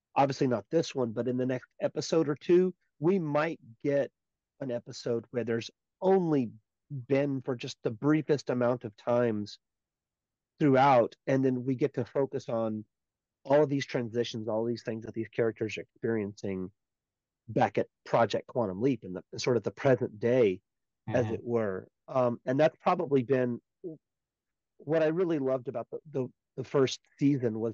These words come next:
Speaker 1: the way it was this continuation. And so we're doing the leap. And so we get the leap of the week, uh, as, as each episode goes on. But they, they spent, you know, a good number of episodes sort of developing the relationship between these que-, between these characters and developing,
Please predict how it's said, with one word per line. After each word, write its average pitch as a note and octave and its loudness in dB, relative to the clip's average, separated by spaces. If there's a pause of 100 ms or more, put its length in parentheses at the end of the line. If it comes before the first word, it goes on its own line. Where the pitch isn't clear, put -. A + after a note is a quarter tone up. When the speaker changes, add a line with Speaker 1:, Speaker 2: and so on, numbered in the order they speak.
Speaker 1:
the A#2+ -4
way A#2 2 (640)
it B2+ 2 (160)
was D#3 2
this E3 0
continuation. B2 -2
And G#2+ -8
so C3+ -6
we're B2 -2
doing C#3 0
the B2 2
leap. A2+ -2
And A#2 -14
so C#3 -4
we C#3 0
get A#2+ -4
the B2+ -6
leap B2+ -4
of G#2+ -6
the A2+ -4
week, A2 -2 (580)
uh, A#2+ 4
as, A2+ -2
as B2 -6
each A#2+ -2
episode B2+ -2
goes A2+ -2
on. G#2 0 (400)
But C#3+ 2 (520)
they, E3 6 (140)
they F3 4
spent, A3 0
you A#3+ 4
know, C#3+ 4
a D#3 -2
good E3 0
number F3 0
of C3 -2
episodes D3 -6
sort C3+ -6
of A2+ -10
developing C#3 2
the A#2+ 0
relationship A#2+ -2
between A2 -8
these G#2+ -8
que-, - -10
between C3+ -2
these A2+ 0
characters C3 0
and G#2+ -4
developing, A#2+ 0